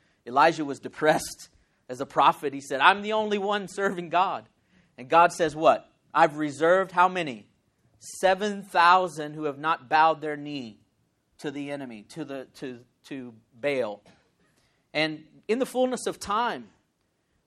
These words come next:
through that remnant, God brings forth his son, Jesus Christ, the seed of the woman. You know, the virgin birth is essential. Why? Because sin nature was believed to be passed from the Father.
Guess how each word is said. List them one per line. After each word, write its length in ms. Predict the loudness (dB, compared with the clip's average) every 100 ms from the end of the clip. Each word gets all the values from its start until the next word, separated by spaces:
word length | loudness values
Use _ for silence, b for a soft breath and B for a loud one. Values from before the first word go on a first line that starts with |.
| -8
through 180 | 0
that 200 | 2 2
remnant, 380 | 4 2 2 -2
God 280 | 4 6 6
brings 300 | 0 -2 -4
forth 260 | -2 -2 -2
his 240 | -6 -4
son, 260 | -2 -2 -4
Jesus 380 | -8 -8 -10
Christ, 480 | -4 0 0 -2 -10
the 100 | -8
seed 360 | -8 -8 -8 -6
of 100 | -4
the 100 | -2
woman. 400 | -2 -4 -6 -16 _ _ _ _ _
You 100 | -8
know, 100 | -4
the 60 | -2
virgin 420 | 2 2 2 -2
birth 260 | 0 0 -2
is 120 | -12
essential. 600 | -10 -8 -8 -8 -10 -12 _ _ _ _ _ _ _ _
Why? 380 | 2 4 4 0
Because 440 | -6 -2 -2 -2 -2
sin 200 | -4 -4
nature 320 | -8 -8 -8
was 160 | -8 -6
believed 400 | -4 -2 -4 -8
to 60 |
be 120 | -12
passed 360 | -4 0 0 -2
from 160 | -12 -14
the 60 |
Father. 500 | -2 2 2 -2 -10